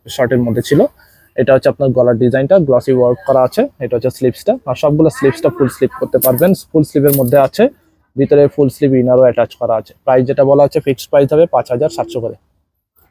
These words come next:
এটা হচ্ছে প্যান্টটা, আর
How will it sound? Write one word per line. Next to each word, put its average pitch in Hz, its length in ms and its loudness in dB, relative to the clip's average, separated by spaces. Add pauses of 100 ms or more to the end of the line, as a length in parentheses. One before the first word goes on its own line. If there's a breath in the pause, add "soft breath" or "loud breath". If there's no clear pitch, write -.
(420)
এটা 139 140 2
হচ্ছে 131 140 0
প্যান্টটা, 143 460 0 (1900)
আর - 180 -2